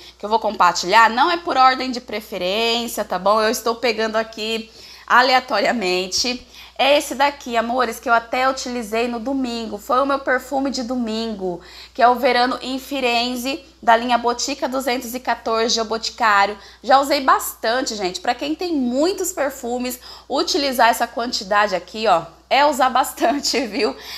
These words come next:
É um perfume fresquinho, delicioso, ele tem um toque frutal, essa saída de morango, aquele morango silvestre, que ele é mais assim, azedinho, ele não é nada sintético, você sente o cheiro assim de morango mesmo, sabe?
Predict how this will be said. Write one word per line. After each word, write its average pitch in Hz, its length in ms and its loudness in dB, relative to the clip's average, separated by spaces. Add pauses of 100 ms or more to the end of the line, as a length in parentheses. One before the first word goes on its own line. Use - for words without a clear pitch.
É 240 100 4
um 269 100 2
perfume 277 460 -2
fresquinho, 240 1080 -6 (440)
delicioso, 240 960 2
ele 233 120 -2
tem 254 160 -6
um 247 100 -6
toque 247 300 -4
frutal, 226 880 2 (140)
essa 262 240 -4
saída 247 400 0
de 220 120 -4
morango, 233 800 0 (240)
aquele 254 220 -4
morango 240 480 0
silvestre, 208 840 -2 (280)
que 240 100 -4
ele 240 140 2
é 240 80 4
mais 233 320 4
assim, 247 520 -4
azedinho, 240 800 -2
ele 240 180 -2
não 269 160 4
é 285 60 2
nada 285 340 4
sintético, 233 600 0
você 247 220 -6
sente 277 400 -4
o 294 60 -4
cheiro 247 340 0
assim 254 240 -4
de 247 100 -4
morango 277 680 2
mesmo, 175 400 -2
sabe? 180 480 2